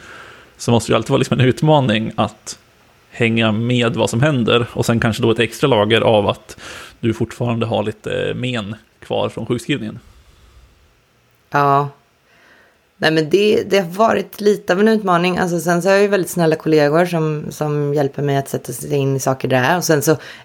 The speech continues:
Speaker 2: en dag blir kanske inte toppen för att jag orkar inte hänga med riktigt, eller så är de inne i ett flow och så vill jag inte störa det och då blir inte det toppen liksom. Det kommer en ny dag dagen efter. Ehm, vad var det jag tänkte på?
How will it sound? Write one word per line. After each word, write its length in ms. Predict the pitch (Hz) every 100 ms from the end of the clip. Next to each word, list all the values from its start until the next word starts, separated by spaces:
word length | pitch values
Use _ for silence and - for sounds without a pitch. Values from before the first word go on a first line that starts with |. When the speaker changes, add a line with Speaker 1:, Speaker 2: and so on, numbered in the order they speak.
| -
Speaker 2:
en 220 | 170 180
dag 200 | 151 151
blir 160 | 139
kanske 300 | 151 180 180
inte 160 | 175 170
toppen 480 | 156 139 - 170 175 - _ _
för 140 | - 151
att 80 |
jag 420 | 147 143 143 156 160
orkar 220 | 151 156
inte 160 | 156
hänga 180 | 151 135
med 200 | 131 131
riktigt, 320 | 160 - 143
eller 160 | 139 135
så 120 | 131
är 200 | 139 131
de 180 | 135 143
inne 160 | 143 135
i 40 |
ett 80 | 127
flow 420 | - 131 151 147
och 100 | 135
så 440 | 143 131 131 131 131
vill 360 | 139 143 139 139
jag 80 |
inte 160 | 135 127
störa 260 | - 131 127
det 240 | 135 147
och 80 | 139
då 100 | 131
blir 200 | 143 143
inte 180 | 147 -
det 140 | 131
toppen 420 | - 127 - 123
liksom. 460 | 120 123 127 127 123
Det 100 | 131
kommer 240 | 127 123
en 160 | 123 131
ny 120 | 127
dag 260 | 131 135 127 - _ _ _ _ _
dagen 180 | 135 127
efter. 420 | - - 131 131 - _ _ _ _ _ -
Ehm, 520 | 139 131 131 127 123 - _ _ _ _ _ _ _ _ _
vad 80 | -
var 80 | 127
det 40 |
jag 60 | 123
tänkte 220 | 120 127
på? 200 | - 123